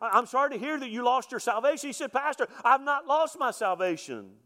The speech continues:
His pastor said, "Hmm, you have your faith, you have your character, and you have your salvation." He said, "Seems to me that the things that really matter, you didn't lose them. You didn't lose them." Isn't that amazing?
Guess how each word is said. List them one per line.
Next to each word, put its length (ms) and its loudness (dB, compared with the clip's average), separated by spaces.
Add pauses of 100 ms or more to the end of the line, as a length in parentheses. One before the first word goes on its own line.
(400)
His 80 -20
pastor 340 0
said, 240 -6
"Hmm, 360 -6 (1040)
you 100 -2
have 180 2
your 100 -10
faith, 420 2 (800)
you 100 -4
have 140 0
your 80 -12
character, 720 0 (580)
and 100 -6
you 60 -4
have 180 0
your 60 -16
salvation." 680 -4 (800)
He 80 -4
said, 200 0
"Seems 300 -6
to 100 -4
me 260 -4
that 200 0
the 80 -4
things 280 -2
that 100 -4
really 240 0
matter, 420 -2 (120)
you 100 -8
didn't 200 -2
lose 220 -6
them. 220 -4 (2250)
You 100 -6
didn't 220 -4
lose 260 -6
them." 320 -6 (840)
Isn't 100 -6
that 100 2
amazing? 540 -2